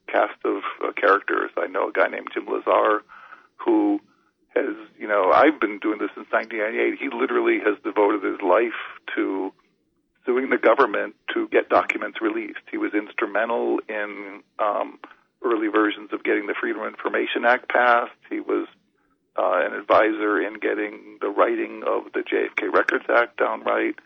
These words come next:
And he's filed foia lawsuit, Freedom of Information Act, foia, foia lawsuit after foia lawsuit, uh, over the years,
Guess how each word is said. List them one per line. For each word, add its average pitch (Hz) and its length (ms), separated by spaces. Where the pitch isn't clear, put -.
And 104 280
he's 104 160
filed 107 320
foia 117 260
lawsuit, - 640
Freedom - 220
of 117 60
Information 110 540
Act, - 280
foia, 58 300
foia 120 160
lawsuit 117 380
after 104 240
foia 110 340
lawsuit, 120 680
uh, 107 300
over 110 260
the 110 100
years, 113 580